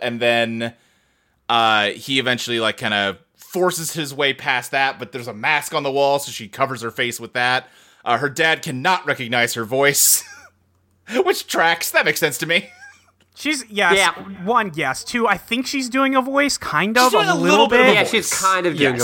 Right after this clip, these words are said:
Speaker 3: a voice.
Speaker 2: Yeah. But you're not wrong.
Speaker 1: As she just keeps asking him to go away,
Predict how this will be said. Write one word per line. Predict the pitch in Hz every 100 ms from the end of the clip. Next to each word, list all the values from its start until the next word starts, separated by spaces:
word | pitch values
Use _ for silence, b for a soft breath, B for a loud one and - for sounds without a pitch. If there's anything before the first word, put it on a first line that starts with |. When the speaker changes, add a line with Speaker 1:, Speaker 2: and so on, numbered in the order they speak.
| 104
Speaker 3:
a |
voice. | 104 - 82 - - -
Speaker 2:
Yeah. | _ _ _ _ _ _
But | 165
you're | 180
not | 196 190
wrong. | 143 120 - _ _ _ _ _
Speaker 1:
As | 151 143 135 -
she | 170
just | 151 - - - -
keeps | 247 254
asking | - 208 226 208 185
him | 185
to | 180
go | 139 113 170 170
away, | 135 127 147 120 104 101